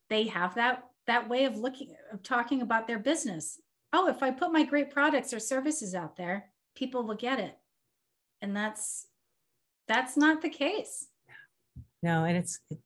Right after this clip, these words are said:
Speaker 2: it's, again, it's just speed of light and so much coming through. So,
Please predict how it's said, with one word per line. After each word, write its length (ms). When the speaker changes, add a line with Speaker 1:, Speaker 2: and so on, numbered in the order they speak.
Speaker 2:
it's, 580
again, 320
it's 160
just 320
speed 280
of 160
light 200
and 100
so 240
much 280
coming 280
through. 260
So, 320